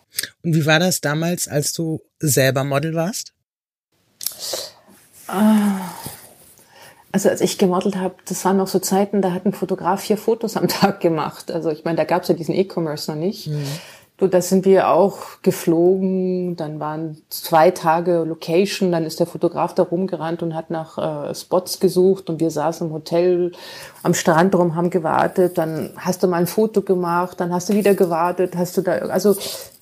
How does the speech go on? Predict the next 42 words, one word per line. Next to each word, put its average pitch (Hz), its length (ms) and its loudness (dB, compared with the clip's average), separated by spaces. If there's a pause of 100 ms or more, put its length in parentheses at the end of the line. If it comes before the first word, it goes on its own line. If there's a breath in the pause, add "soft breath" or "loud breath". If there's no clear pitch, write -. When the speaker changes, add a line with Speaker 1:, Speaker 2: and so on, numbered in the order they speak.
Speaker 2:
das, - 220 -2
das 180 160 0
war 226 100 4
alles 262 300 2
viel, 254 540 0
ähm, 220 420 -2 (280)
viel - 160 -4
mehr 233 160 0
Zeit 160 440 -6
war 165 80 -6
in 151 60 -6
dem 170 100 2
Speaker 1:
Mhm. 165 40 2
Speaker 2:
Ganzen. 160 520 -6 (240)
Da 170 140 0
war 165 100 0
noch 196 140 2
nicht 202 140 0
so 196 120 0
Stress 196 560 2
und, 190 380 -2
ähm, 170 380 -4 (260 loud breath)
Zeit 190 320 4
ist - 160 -6
Geld, 214 500 2
diesen 196 180 -2
Ausdruck 196 380 -4
gab's - 320 -6
damals 156 420 -8
nicht. - 220 -6
Also 180 180 2
man 190 120 6
musste 233 240 4
dann 214 180 2
schon, 233 320 0
also 165 160 0
vor - 140 -4
allem, 185 180 0
ich 180 100 -8
glaub, 165 200 -4
die 180 80 0
Fotografen, 190 640 0